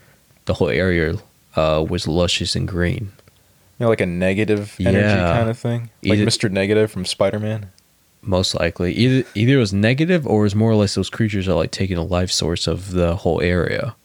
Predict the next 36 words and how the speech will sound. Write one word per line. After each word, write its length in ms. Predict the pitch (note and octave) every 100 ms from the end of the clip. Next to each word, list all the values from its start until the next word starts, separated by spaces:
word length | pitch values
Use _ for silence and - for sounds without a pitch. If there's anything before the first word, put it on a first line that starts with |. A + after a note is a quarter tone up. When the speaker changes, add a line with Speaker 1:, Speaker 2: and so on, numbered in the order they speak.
| _ _ _ _ _ -
Speaker 1:
Kinda 220 | D#3 E3+
like 160 | D3+ - _ -
Moana. 640 | G#2+ E2+ F2+ A2+ C3 B2 _ _ _ _ _ _ -
Like 120 | F#2
how 140 | G#2 G2+
that 140 | G2
was, 200 | G#2+ G2+
it 40 |
was 100 | F#2
Speaker 2:
Oh. 40 | D#2+
Speaker 1:
like, 120 | D2+
you 80 | F2
know, 100 | D#2
things 400 | - G2+ F#2 F#2
draining 540 | - F#2 F#2 F#2 F2+ F2+
the 80 | E2
life 240 | E2 E2+
source 260 | - F#2 G2+
or 80 |
whatever. 500 | G2 G2 F#2 G2+ G2 - _ _ _ _ - _ _ _ _ _
And 140 | F2
then 100 | F2+
you 120 | F2
gotta 80 | F#2
defeat 280 | F2+ - -
these 160 | F2 -
creatures 420 | - G2 - E2
so 160 | - D2
it'll 180 | D#2+ F2
come 240 | - -
back. 280 | F2+ F2+ - _ _ _ _ - - _ -
Speaker 2:
So, 100 | B2+
th-, 140 | A#2
like, 160 | A2+ B2+
the 80 |
little, 260 | B2 B2+ A#2+